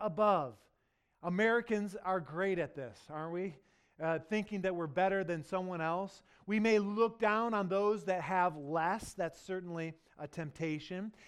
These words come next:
And what happens is that arrogance turns to pride, and you say, "Well, I'm a little smarter than the next door neighbor, or I'm a little wiser,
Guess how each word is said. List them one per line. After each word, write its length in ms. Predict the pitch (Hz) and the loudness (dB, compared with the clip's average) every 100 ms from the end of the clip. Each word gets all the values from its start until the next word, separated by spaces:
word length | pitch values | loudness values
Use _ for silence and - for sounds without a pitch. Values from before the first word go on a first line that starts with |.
| - | -10
And 160 | 185 185 | -4 2
what 180 | 220 190 | 2 2
happens 580 | 202 294 311 196 196 | 0 0 0 0 0
is 120 | 190 170 | -2 4
that 220 | 196 196 | 4 4
arrogance 680 | 214 254 330 269 170 180 190 - _ _ | 4 4 4 0 -2 -2 -4 -14 _ _
turns 420 | - 226 240 226 | -6 -4 -4 -6
to 120 | - | -8
pride, 840 | 196 - - 254 269 165 151 160 185 - - - | -10 -10 -4 0 2 2 2 0 -4 -10 -14 -4
and 120 | 196 | -4
you 60 | |
say, 180 | 208 214 | 0 2
"Well, 340 | 196 233 254 240 | 4 4 6 4
I'm 160 | 196 | 2
a 80 | 185 | 0
little 360 | 190 240 247 226 | 0 0 -2 -4
smarter 680 | - 202 220 214 165 147 | -8 -6 0 2 0 -2
than 220 | 143 156 151 | -2 -4 -4
the 100 | 147 | -6
next 360 | 160 151 - | -6 -8 -10
door 200 | 165 143 | -8 -8
neighbor, 460 | 135 135 127 151 165 - - | -6 -6 -6 -6 -8 -14 -2
or 140 | 190 | 0
I'm 80 | 190 | 2
a 40 | |
little 440 | 185 226 254 233 202 | 2 2 2 0 4
wiser, 800 | 208 202 208 202 151 147 147 | 6 6 6 2 -2 -6 -6